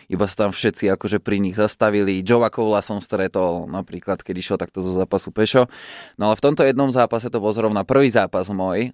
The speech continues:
semifin-, eh, osemfinále Ligy majstrov Chelsea Lille. Vtedy Chelsea vyhrala dva nula, ešte Pulisic vtedy dal gól za Chelsea a Kai Havertz, ktorí sú obidvaja teraz už úplne inde.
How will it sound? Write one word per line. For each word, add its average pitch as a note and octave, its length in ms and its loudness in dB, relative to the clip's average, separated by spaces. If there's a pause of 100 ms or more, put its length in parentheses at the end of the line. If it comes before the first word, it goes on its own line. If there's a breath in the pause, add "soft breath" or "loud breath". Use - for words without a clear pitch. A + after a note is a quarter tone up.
semifin-, A2+ 520 -2
eh, D#2+ 80 2 (320)
osemfinále A2 560 0
Ligy A2 160 0
majstrov G2 420 -2
Chelsea G#2 540 0
Lille. G2 340 0 (540)
Vtedy G2+ 220 -2
Chelsea G#2+ 280 0
vyhrala G2 380 2
dva G2 200 2
nula, G2 260 0
ešte - 160 -6
Pulisic A2 520 -2 (120)
vtedy G#2 260 -4
dal F#2+ 200 0
gól G2 160 2
za G2+ 120 0
Chelsea F#2+ 320 0
a F2+ 80 0
Kai G#2+ 180 2
Havertz, G2 460 2
ktorí G2 240 -2
sú - 160 -4
obidvaja F#2 380 0
teraz F2 260 0
už F#2+ 180 -4
úplne F#2 320 -4
inde. G2+ 380 2